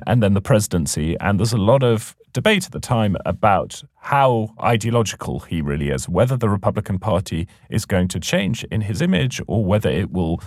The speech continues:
retain its sort of Reaganite roots. What changes between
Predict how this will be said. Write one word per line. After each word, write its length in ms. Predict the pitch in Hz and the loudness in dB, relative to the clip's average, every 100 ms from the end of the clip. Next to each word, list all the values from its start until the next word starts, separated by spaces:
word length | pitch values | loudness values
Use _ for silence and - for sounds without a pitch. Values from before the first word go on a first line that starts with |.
| - _ - | -14 _ 0
retain 800 | 104 92 - 101 101 87 76 - | 0 2 0 2 2 2 0 -2
its 420 | - 92 - - - _ _ | -4 -6 -6 -10 -12 _ _
sort 140 | - | -10
of 160 | - 92 | -6 0
Reaganite 560 | 107 98 92 78 76 - | 0 2 0 0 -2 -6
roots. 580 | 78 110 90 - - - - - _ _ - | -6 -2 -2 -4 -8 -10 -12 -20 _ _ -2
What 200 | 180 127 | -2 0
changes 560 | - 160 135 107 92 | 0 0 0 -2 -4
between 600 | - 92 - 92 92 90 | -6 -8 -2 0 2 0